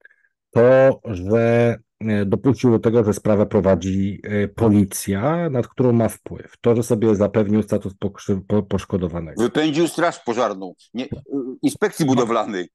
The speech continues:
Speaker 1: Tak, nie ma inspekcji budowlanej, ale teraz państwo już wiecie, dlaczego on jest taki silny w tej sprawie, ponieważ jest tam Maciej Wąsik, szef bezpieki pisu, jest razem z nim. Powiem państwu tak, pytanie jest takie,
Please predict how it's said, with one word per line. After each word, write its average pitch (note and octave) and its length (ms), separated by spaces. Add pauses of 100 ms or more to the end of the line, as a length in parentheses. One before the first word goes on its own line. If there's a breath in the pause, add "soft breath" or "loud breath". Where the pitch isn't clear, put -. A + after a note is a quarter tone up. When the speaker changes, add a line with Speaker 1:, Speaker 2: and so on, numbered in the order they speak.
(120)
Speaker 1:
Tak, - 180
nie C3+ 80
ma C#3+ 100
inspekcji B2 580
budowlanej, E2+ 440
ale G#2 180
teraz E3+ 240
państwo E3+ 320
już C#3+ 140
wiecie, D#3 260
dlaczego D#3+ 380
on E3+ 80
jest D#3+ 140
taki D#3+ 200
silny E3 360
w - 40
tej - 160
sprawie, F2 340
ponieważ A#2+ 460
jest D3+ 300
tam E3 260
Maciej E3+ 600
Wąsik, C3+ 540 (140)
szef D#3 340
bezpieki C#3 720
pisu, C3+ 680 (380)
jest F3 440
razem D3+ 380
z C#3+ 120
nim. A2 260 (800 loud breath)
Powiem G3 280
państwu F#3 380
tak, - 280 (100)
pytanie F3 420
jest D3+ 220
takie, F#2 500